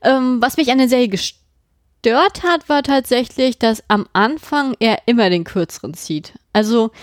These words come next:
ich hätte, am Anfang hätte ich mir das ein bisschen gewünscht gehabt, gefühlt, dass die beiden ein bisschen ausgeglichener sind oder irgendwas. Ich hatte, also es war,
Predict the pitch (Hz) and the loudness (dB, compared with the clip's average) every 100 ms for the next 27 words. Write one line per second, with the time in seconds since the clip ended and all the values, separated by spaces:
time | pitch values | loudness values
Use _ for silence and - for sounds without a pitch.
0 | - - 233 269 269 240 175 294 294 269 | -20 -8 -2 0 2 0 0 0 0 0
1 | 254 247 240 233 254 262 240 202 247 247 | 0 0 2 0 0 0 0 2 0 0
2 | - 247 220 240 - 208 220 - 226 214 | -2 0 0 -2 -4 -6 -6 -2 0 0
3 | 208 - 226 208 185 214 202 131 320 - | -2 -2 -6 -2 0 0 -2 0 0 0
4 | 294 277 254 254 254 202 - 262 285 254 | -2 0 2 2 0 -2 0 0 0 -2
5 | 247 220 233 226 - 214 202 - 233 233 | -2 -4 0 0 2 0 -2 -2 0 0
6 | 233 | -2